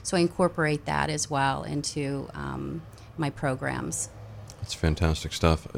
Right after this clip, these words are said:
Speaker 2: Amber Cox from the Maine Hypnosis Center. You can find her online at maine hypnosis center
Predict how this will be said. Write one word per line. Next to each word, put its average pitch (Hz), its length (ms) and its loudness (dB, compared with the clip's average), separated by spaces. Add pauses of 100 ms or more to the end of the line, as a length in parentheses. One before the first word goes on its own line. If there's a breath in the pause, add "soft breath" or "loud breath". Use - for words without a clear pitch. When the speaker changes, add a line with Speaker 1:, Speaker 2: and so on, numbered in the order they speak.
Speaker 2:
Amber 107 260 10
Cox 107 360 4
from 92 120 6
the 85 40 8
Maine 92 200 10
Hypnosis 87 440 4
Center. 95 220 6
You 110 80 4
can 90 120 2
find 82 280 6
her 76 100 6
online 76 260 6
at - 120 4
maine 82 240 10
hypnosis - 680 2
center 82 480 2